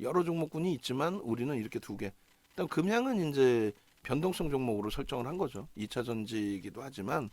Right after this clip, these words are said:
이 차 전지 비중으로 설정하지는 않고. 그리고 포스코 케미칼도 오늘 이십일만 팔천 원에 매수, 그다음에 이십이만 이천 원에 추가 편입, 음, 이천 원, 이십이만 사천 원?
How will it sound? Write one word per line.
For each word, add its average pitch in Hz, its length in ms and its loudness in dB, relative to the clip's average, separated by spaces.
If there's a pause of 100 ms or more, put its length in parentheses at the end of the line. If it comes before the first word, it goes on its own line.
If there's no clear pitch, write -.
(360)
이 117 120 -6
차 139 120 0
전지 117 320 -2
비중으로 156 480 0
설정하지는 113 520 -4
않고. - 240 -14 (920)
그리고 196 140 2
포스코 - 340 8
케미칼도 208 520 0
오늘 180 500 2 (720)
이십일만 202 560 0
팔천 208 340 2
원에 185 240 0
매수, 175 520 2
그다음에 147 360 0
이십이만 151 840 -2 (920)
이천 175 380 -2
원에 151 360 0
추가 - 240 -4
편입, 180 480 0 (680)
음, 127 160 -2
이천 151 360 -4
원, 120 80 -2
이십이만 165 500 -2
사천 - 360 -6
원? 208 140 -4